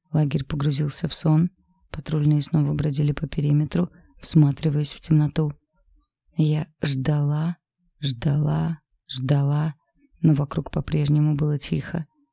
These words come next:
Только ночные кузнечики трещали где-то на обочине — и таким их треск был равномерным и убаюкивающим, что я постепенно начала клевать носом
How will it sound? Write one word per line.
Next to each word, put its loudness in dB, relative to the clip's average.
Только -2
ночные 0
кузнечики 0
трещали -2
где-то -2
на 6
обочине — 4
и -10
таким 4
их -4
треск -4
был 2
равномерным 4
и 2
убаюкивающим, -2
что -10
я -2
постепенно 0
начала 0
клевать -2
носом 2